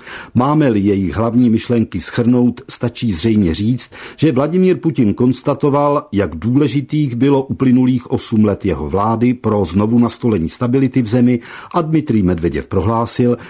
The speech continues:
že této stability je třeba v budoucnu využít k posílení práv a svobod ruských občanů.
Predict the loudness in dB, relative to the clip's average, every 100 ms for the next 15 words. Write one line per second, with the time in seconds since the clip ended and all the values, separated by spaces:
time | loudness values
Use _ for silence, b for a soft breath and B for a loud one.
0 | B -2 -2 0 -2 0 -4 -4 -2 0
1 | 0 0 2 0 2 0 0 -2 -2 -2
2 | 0 0 0 0 0 2 2 2 0 -2
3 | -2 -4 -4 -2 0 2 2 0 0 0
4 | 0 -4 -8 -10 -6 -4 -2 -2 -2 -6
5 | -4 -6 -4 -4 -2 -2 -2 -4